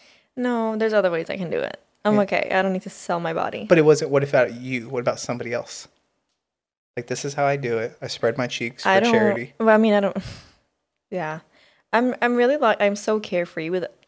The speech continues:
Speaker 1: what other people do. I really don't care.
Speaker 2: Uh-huh.
Speaker 1: So if that's how you wanna do it, go ahead and do it. But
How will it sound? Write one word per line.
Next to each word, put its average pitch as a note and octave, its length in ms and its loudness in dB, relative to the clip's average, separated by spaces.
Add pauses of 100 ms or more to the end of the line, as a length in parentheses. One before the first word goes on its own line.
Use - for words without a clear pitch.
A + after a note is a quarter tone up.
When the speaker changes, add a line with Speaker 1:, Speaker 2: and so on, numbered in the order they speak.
(120)
Speaker 1:
what F#3 160 2
other - 120 2
people F3 220 -4
do. D#3 400 -2 (320)
I F3+ 60 0
really E3+ 220 0
don't E3 220 -6 (840)
care. F#3+ 400 -2 (520)
Speaker 2:
Uh-huh. A#2+ 220 -6
Speaker 1:
So F3+ 260 0
if E3+ 220 -2
that's - 300 -2
how G3 100 -4
you F#3+ 180 0
wanna F3+ 220 -2
do D#3 220 -4
it, A#3 260 0
go - 140 0
ahead E3 120 -4
and D3+ 160 -8
do D3+ 140 -6
it. - 260 -4
But - 300 -4